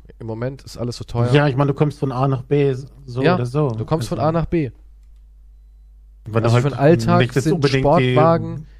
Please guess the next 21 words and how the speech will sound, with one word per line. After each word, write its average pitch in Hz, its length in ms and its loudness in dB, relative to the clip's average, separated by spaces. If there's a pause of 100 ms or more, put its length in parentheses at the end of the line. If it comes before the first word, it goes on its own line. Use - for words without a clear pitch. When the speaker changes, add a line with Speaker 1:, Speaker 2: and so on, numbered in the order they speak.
(160)
Speaker 2:
langen 123 340 0
Reisen 120 560 -2
geplant 143 440 -2
hast, 147 200 -2
dann 127 200 -2
brauchst 131 280 -8
du, 110 400 -4
brauchst 123 220 -8
du 123 60 -4
nicht 113 240 -4
den 110 180 -6
Ferrari 107 500 -2
in 110 80 0
der 107 80 -2
Stadt. - 360 -4
Ist 107 140 -16
ja 127 60 -6
ein 123 40 -10
bisschen 127 460 -8
übertrieben, 139 540 -4
ne? 123 220 -4